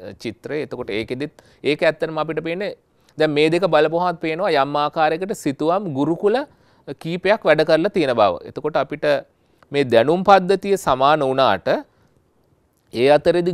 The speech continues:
ගුරුකුල හැටියට එහෙම නැතිනම් ශිල්පීය අනන්‍යතා අතර වෙනස්කම්, ශිල්පීය, අ, ශිල්පීයන්ට ආවේනික වෙනස්කම්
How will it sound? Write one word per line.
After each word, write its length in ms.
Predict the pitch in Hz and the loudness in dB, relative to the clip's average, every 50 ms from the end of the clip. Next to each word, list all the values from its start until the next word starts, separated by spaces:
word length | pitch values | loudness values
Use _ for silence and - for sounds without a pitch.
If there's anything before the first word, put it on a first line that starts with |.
| 143 120 113 | -4 -2 0
ගුරුකුල 360 | 135 147 170 170 202 196 190 | 2 2 2 4 6 6 6
හැටියට 380 | 180 170 127 - 120 113 107 | 6 4 2 2 0 -2 -2
එහෙම 160 | 117 127 131 127 | -2 -4 -4 -6
නැතිනම් 400 | 131 131 139 135 135 135 139 139 | -6 -6 -4 -4 -4 -4 -4 -6
ශිල්පීය 640 | - - 143 135 143 165 - - 202 190 190 196 | -8 -6 -2 -2 -2 -2 -2 -4 -6 0 2 2
අනන්‍යතා 800 | 180 147 143 143 151 156 165 160 160 160 165 160 165 160 156 - _ _ - | 2 2 0 0 0 -2 0 -2 -6 -2 0 0 0 0 -2 -4 _ _ -4
අතර 260 | 120 120 120 - 185 220 196 | -4 -4 -2 0 -2 -2 0
වෙනස්කම්, 480 | 151 139 135 123 - - - 120 117 | -2 -2 -2 -2 -2 -4 -6 -6 -6
ශිල්පීය, 720 | 113 - 139 131 131 135 139 - - 156 151 151 151 165 190 | -8 -8 -8 -6 -6 -6 -8 -10 -8 -8 -6 -6 -4 -4 -6
අ, 100 | 254 - _ _ _ _ _ _ _ - 110 113 113 117 117 113 113 | -6 -8 _ _ _ _ _ _ _ -4 0 2 4 4 4 2 0
ශිල්පීයන්ට 1080 | - - 127 123 135 147 - - 165 165 170 170 170 170 - 165 160 160 160 170 175 | -2 -4 -6 -4 -4 -6 -6 -8 -6 -6 -6 -6 -8 -8 -6 -4 -4 -4 -4 -2 -2
ආවේනික 720 | 175 120 110 117 123 131 143 156 160 160 165 165 170 170 - | 0 2 2 4 2 2 2 -2 -6 -6 -6 -8 -10 -8 -8
වෙනස්කම් 580 | 202 170 147 135 139 147 147 - - 180 196 | -8 -6 -6 -6 -8 -8 -10 -8 -10 -10 -10